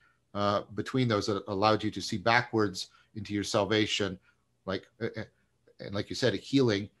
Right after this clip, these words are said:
and, and forwards into your sanctification. I just don't use those words 'cause I'm not,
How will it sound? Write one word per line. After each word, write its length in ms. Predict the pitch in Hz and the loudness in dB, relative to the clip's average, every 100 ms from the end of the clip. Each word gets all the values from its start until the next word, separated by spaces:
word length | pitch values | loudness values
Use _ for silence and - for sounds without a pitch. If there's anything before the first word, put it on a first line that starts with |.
| _ - | _ -6
and, 260 | 104 104 - | -2 -2 0
and 160 | 113 | -2
forwards 600 | - 135 131 120 104 95 - | 0 6 8 8 4 2 -6
into 240 | 101 101 | -6 -4
your 120 | 98 | -2
sanctification. 840 | 92 107 95 95 - 110 - 78 - - - | -2 -4 -6 -8 -2 -2 -2 -6 -12 -20 -4
I 80 | 123 | 0
just 160 | 120 | 2
don't 180 | 135 120 | 2 2
use 300 | 123 123 120 | 4 4 4
those 220 | 117 101 113 | 4 4 4
words 240 | 123 113 | 4 2
'cause 380 | 113 95 - - | 0 -2 -4 -6
I'm 160 | 104 101 | -6 0
not, 360 | 107 104 - | 2 2 0